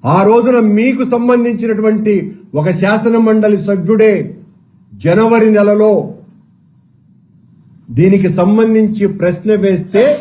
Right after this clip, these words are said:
రామనారాయణ రెడ్డి దేవాదాయ శాఖ మంత్రి దానికి సమాధానం ఇచ్చిన తరువాత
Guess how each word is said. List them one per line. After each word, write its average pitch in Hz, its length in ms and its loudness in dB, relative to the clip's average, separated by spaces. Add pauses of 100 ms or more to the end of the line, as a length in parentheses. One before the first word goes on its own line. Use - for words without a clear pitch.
(1300)
రామనారాయణ 214 840 2
రెడ్డి 190 240 0
దేవాదాయ 202 640 0
శాఖ 185 320 -6
మంత్రి 180 400 -2
దానికి 160 420 -4
సమాధానం 160 720 -4
ఇచ్చిన 147 300 -4
తరువాత 139 600 -6